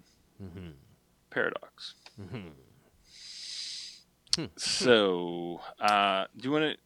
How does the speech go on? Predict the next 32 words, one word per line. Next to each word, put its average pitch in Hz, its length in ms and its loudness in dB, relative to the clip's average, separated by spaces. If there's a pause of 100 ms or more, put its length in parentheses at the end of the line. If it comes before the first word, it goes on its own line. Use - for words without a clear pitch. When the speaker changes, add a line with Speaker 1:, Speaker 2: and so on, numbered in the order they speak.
Speaker 2:
well, 190 340 4
might 190 140 -4
as 160 100 -8
well 151 100 -10
say 110 380 -4 (720)
what 104 120 -16
he 85 60 -14
said, 113 320 0
right? 104 220 0 (200)
Speaker 1:
Yeah, 180 320 0
yeah, 107 220 -4 (100)
absolutely. 101 360 0
Speaker 2:
Uh, 98 180 2
he 120 120 -4
was, 113 360 -8 (140)
um, 82 460 -4 (300)
he's 95 140 -12
very 123 220 4
excited 127 340 2
about 104 280 2
it, 104 180 -2 (320)
um, 85 480 -6 (840)
with 101 240 -10
the, 95 160 -10 (260)
you 101 120 -4
know, 80 100 -2
Chris - 220 -4
O'Dowd 98 300 6
and 90 60 -6
Daniel 95 220 0
Bruhl 87 400 -4
and, 76 140 -8